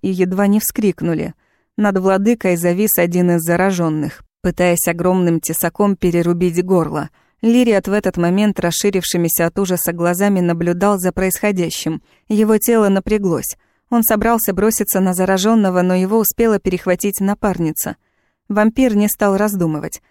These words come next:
Достав противоядие, быстро дунул немного порошка на разъяренного оборотня. Тот сначала зарычал, резко обернулся, собираясь наброситься на гостей,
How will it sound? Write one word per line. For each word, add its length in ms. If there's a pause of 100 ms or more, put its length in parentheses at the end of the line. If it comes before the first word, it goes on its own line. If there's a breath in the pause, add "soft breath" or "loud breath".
(200)
Достав 400
противоядие, 800
быстро 420
дунул 380
немного 440
порошка 500
на 140
разъяренного 800
оборотня. 580 (260 soft breath)
Тот 160
сначала 580
зарычал, 640 (280)
резко 360
обернулся, 580
собираясь 480
наброситься 580
на 120
гостей, 520